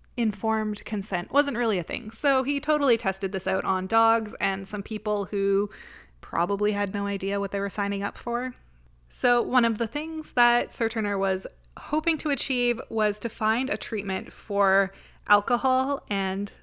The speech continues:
get this, opium addiction. It was also later found to be, surprise, surprise, more addictive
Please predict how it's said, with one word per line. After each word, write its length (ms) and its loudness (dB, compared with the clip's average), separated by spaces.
get 180 -6
this, 380 -2
opium 360 2
addiction. 640 -6
It 160 0
was 240 4
also 360 4
later 280 2
found 380 4
to 100 -2
be, 400 0
surprise, 460 4
surprise, 580 4
more 260 8
addictive 600 2